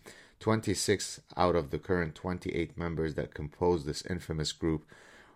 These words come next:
are connected to Islamic groups. Though Muslims make up roughly twenty-five percent of the world's population, they comprise ninety-two point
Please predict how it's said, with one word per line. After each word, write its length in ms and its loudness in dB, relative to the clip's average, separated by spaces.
are 140 2
connected 640 -2
to 80 -4
Islamic 760 -2
groups. 460 0
Though 420 6
Muslims 500 2
make 220 0
up 160 4
roughly 380 0
twenty-five 680 0
percent 260 -2
of 60 -2
the 80 0
world's 240 2
population, 720 -2
they 140 0
comprise 580 -4
ninety-two 580 -2
point 300 -4